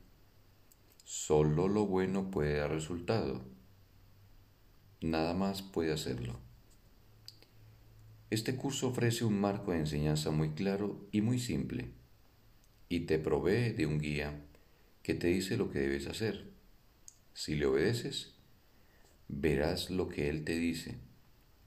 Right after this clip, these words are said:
es lo que da resultado. Si le obedeces, verás que lo que Él te dice es lo que da resultado.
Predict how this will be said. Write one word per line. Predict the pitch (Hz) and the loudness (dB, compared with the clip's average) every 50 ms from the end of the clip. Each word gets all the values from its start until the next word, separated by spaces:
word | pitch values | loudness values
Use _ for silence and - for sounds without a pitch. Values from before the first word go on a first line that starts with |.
| - - - | -20 -10 -6
es | - 71 76 | -6 -4 -2
lo | 76 - - | -2 -4 -2
que | - 80 | -2 0
da | 71 69 69 | 0 0 0
resultado. | - - - - - - - - 65 60 60 62 - - - - - - - - - - - - - - - - - - - - - - - _ - - - - - _ _ _ _ _ _ _ _ _ _ _ - - _ - - - - _ _ _ _ _ _ _ _ _ _ _ _ _ _ _ _ _ _ _ _ _ _ _ _ _ _ _ _ _ _ _ _ _ _ _ _ _ _ _ _ _ _ _ _ | -2 -4 -4 -6 -8 -4 -2 -2 -2 -2 -2 -6 -8 -10 -16 -20 -20 -20 -20 -20 -20 -20 -20 -20 -20 -20 -20 -20 -20 -20 -20 -20 -20 -20 -20 _ -20 -20 -20 -20 -20 _ _ _ _ _ _ _ _ _ _ _ -20 -20 _ -20 -20 -20 -20 _ _ _ _ _ _ _ _ _ _ _ _ _ _ _ _ _ _ _ _ _ _ _ _ _ _ _ _ _ _ _ _ _ _ _ _ _ _ _ _ _ _ _ _
Si | - - - - - 80 | -16 -14 -12 -10 -8 -4
le | 76 73 71 | -2 0 0
obedeces, | 67 65 67 65 71 90 110 120 - - 113 117 - - - 76 71 | 2 2 4 4 4 4 2 2 0 -2 -2 -2 -4 -6 -6 -4 -2
verás | 67 71 69 67 69 67 64 - - - - - - - - - - - - - - - - - | 0 2 2 2 2 0 0 -2 -2 -2 -6 -12 -16 -20 -20 -20 -20 -20 -20 -20 -20 -20 -18 -8
que | - - | -4 -2
lo | 67 67 64 - | 0 0 0 -2
que | - 71 69 69 - - | -2 -4 -4 -4 -2 0
Él | 104 117 120 117 - - - | 2 2 2 2 0 0 -2
te | - 65 | -4 -2
dice | 76 98 117 120 - - 120 117 120 - - - - - - - - - - - - - | -2 -2 -2 -2 -4 -4 -6 -6 -8 -8 -12 -18 -20 -20 -20 -20 -20 -20 -20 -20 -10 -6
es | 73 73 71 69 73 | -4 -2 -2 -2 -2
lo | 82 101 101 | -2 -2 -2
que | - 104 98 | 0 0 0
da | 95 98 | 0 0
resultado. | 98 101 95 - 113 98 - - 78 67 64 62 62 - | 0 0 -2 -2 -2 -4 -4 -2 -2 -2 -2 -4 -6 -10